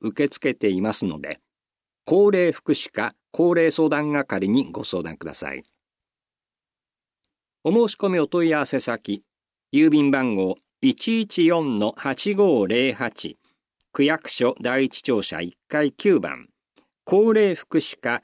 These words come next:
高齢相談係特養担当、電話番号は三九零八の九零八三番です。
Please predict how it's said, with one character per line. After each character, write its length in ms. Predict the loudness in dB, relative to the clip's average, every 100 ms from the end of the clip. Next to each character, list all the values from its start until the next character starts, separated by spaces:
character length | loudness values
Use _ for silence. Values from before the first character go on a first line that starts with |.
| _ -2
高 280 | 2 4
齢 200 | 4 2
相 240 | 2 0 0
談 300 | 0 -4 -4
係 480 | -6 -4 -4 -4 -8 _
特 340 | -2 -2 0
養 260 | 2 4 2
担 280 | 0 -6 -6
当、 340 | -12 -12 -12 -18 _ _ _ _
電 160 | 0 2
話 100 | 2
番 240 | 0 0
号 200 | 0 0
は 180 | 0 -2 _ _
三 360 | -4 -2 -2 -2
九 380 | 2 4 4 4
零 220 | 2 2
八 320 | -2 -4 0
の 240 | 2 0 _ _ _
九 340 | -2 0 2 2
零 220 | 2 -2
八 260 | -4 -8 -6
三 280 | -6 -4 -6
番 240 | -12 -18
で 100 | -12
す。 220 | -12 -12